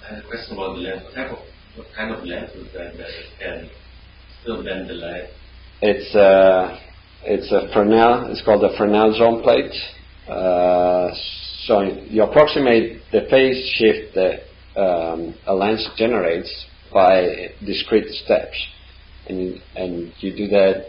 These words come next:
Speaker 2: So you do grooves, concentric grooves of, uh, material that creates a phase shift. -hmm.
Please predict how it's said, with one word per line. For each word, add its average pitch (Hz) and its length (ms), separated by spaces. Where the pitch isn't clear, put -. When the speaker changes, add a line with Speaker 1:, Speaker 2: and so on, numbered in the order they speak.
Speaker 2:
So 113 100
you 98 160
do 107 300
grooves, 120 420
concentric 120 680
grooves 104 360
of, 87 280
uh, 90 280
material 101 520
that 90 300
creates 104 360
a - 100
phase 104 260
shift. - 200
-hmm. - 440